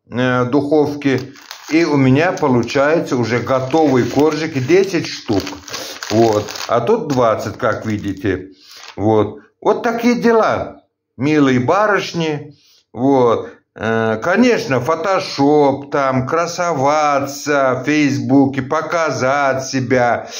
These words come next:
вот, накраситься. Это хорошее, конечно, дело, но готовить тоже, извините, надо знать. Вот, я сразу хочу сказать, что вот на все это уходит, на один торт Наполеон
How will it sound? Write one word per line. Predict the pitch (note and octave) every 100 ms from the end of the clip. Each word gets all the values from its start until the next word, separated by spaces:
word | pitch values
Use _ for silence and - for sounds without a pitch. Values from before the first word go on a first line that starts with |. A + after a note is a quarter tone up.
| - - -
вот, | A#2 C3 C3 A#2+ A2+ G#2 - - -
накраситься. | G2 C3 E3 D#3+ C#3 D3+ D#3+ D3 C3 B2+ C3+ - - C3+ A#2+ A2 - - _ -
Это | G#2+ C#3+ D3
хорошее, | E3 G3+ A#3 F3+ - G2+
конечно, | - F2+ F2+ F2 G2
дело, | F#2+ F2+ E2+ - _
но | B2+
готовить | B2 D#3 D3+ D#3 A#2 A2 -
тоже, | D#3 C#3 G#2 F#2+ F#2+ -
извините, | G2+ G2 A2+ B2+ B2+
надо | F#2+ G#2 G2 G#2+
знать. | G2 G#2 F2+ E2 - - _
Вот, | G2+ A#2 A2
я | C3+
сразу | C3 C#3+ C3 G#2+
хочу | B2+ B2 A#2+
сказать, | - C3 B2 A2+
что | - - G#2+ F#2+ - - G#2+ -
вот | A2 A#2 A2+
на | A#2+ C3
все | B2+ D3+
это | A#2+ C3
уходит, | B2+ B2+ E3 E3+ C3 A#2
на | A#2+
один | A#2 A2+
торт | - A#2+ A2
Наполеон | A#2 - B2 A#2+ C3+ E3 D#3+ -